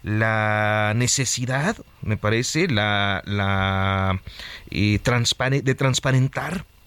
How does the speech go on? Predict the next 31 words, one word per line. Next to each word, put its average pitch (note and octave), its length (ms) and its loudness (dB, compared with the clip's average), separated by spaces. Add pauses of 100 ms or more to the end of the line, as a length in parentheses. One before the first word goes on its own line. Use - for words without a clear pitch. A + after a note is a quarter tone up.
eh, A2 420 2
la B2+ 120 4
salud C3 420 -2 (300)
de G#2+ 480 2
los A#2+ 480 4
gobernantes. G2 960 -2 (340)
Es - 300 -4
un A3+ 180 -6
tema A3+ 280 -2
de D3 100 0
primera E3+ 280 0
importancia, F#3 720 -2 (280)
eh, A#2 500 0
que D#3+ 120 0
sin G#3 200 -2
embargo, A#2 480 -2 (380)
a G#2+ 100 -4
lo A2+ 160 -2
largo D3 680 -4
de G#2 680 -4 (140)
al G#2+ 140 -4
menos C3+ 320 0
veinte C#3 380 0
años G2 340 -2
en G2+ 80 -2
este F#2+ 180 -4
país, G#2 460 -2 (280)
se A2 300 0
ha B2+ 460 0
rechazado C3+ 880 0
una C#3 440 2